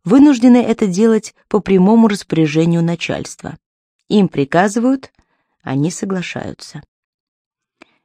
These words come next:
Очень часто частные деньги идут на покрытие тех расходов, которые обязано производить государство, но не хочет. Эта благотворительность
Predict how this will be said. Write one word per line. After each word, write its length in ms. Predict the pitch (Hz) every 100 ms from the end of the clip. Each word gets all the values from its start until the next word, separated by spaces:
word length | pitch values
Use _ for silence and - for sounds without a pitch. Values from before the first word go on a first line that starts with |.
| _
Очень 300 | 254 - 269
часто 680 | - 214 175 - 151 143 - _
частные 580 | - 202 185 - 175 180
деньги 440 | 180 262 254 170 156
идут 240 | 208 -
на 80 | 170
покрытие 520 | 165 - 214 214 180
тех 280 | - 190 -
расходов, 640 | 170 - 254 226 156 - _ - _ _ _
которые 380 | - 190 220 220
обязано 580 | - 190 233 254 240 240
производить 600 | 208 208 175 180 190 190
государство, 800 | 185 - 190 170 147 - - 135
но 240 | 143 151 190
не 140 | 214
хочет. 540 | 196 139 127 - - - _ _ _ _ _ _ _ _ _
Эта 280 | 233 - 220
благотворительность 1120 | 190 208 196 180 202 262 - 151 143 -